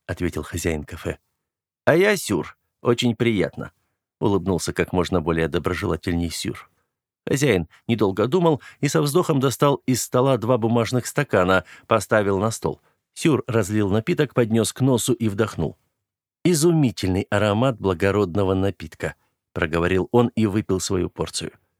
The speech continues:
Жардин тоже поднял свой стакан и принюхался, затем сунул нос в стакан и удивлённо покачал головой.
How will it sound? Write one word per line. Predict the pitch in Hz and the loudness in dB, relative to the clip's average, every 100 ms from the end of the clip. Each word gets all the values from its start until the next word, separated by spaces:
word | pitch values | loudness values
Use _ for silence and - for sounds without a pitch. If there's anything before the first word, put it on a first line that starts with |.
| _ _ - | _ _ -4
Жардин | 113 170 151 147 147 | 0 2 2 0 0
тоже | 147 107 95 | 2 0 0
поднял | - 92 110 104 | 0 0 2 2
свой | - 113 | 2 -2
стакан | - 117 - 131 | 0 0 2 2
и | 120 | 0
принюхался, | 131 131 127 - 85 - 92 - _ _ - | 0 0 -2 -2 -4 0 0 -2 _ _ -4
затем | 160 160 151 | -2 0 -2
сунул | - 147 120 107 | 0 0 2 2
нос | 107 110 - | 2 0 -4
в | |
стакан | - 123 160 147 127 | -2 0 4 2 2
и | 135 | 0
удивлённо | 127 104 117 110 113 110 110 | 2 2 2 2 2 2 0
покачал | 110 113 117 - 104 | 0 -2 -2 0 -2
головой. | 101 135 110 - | 0 0 0 -2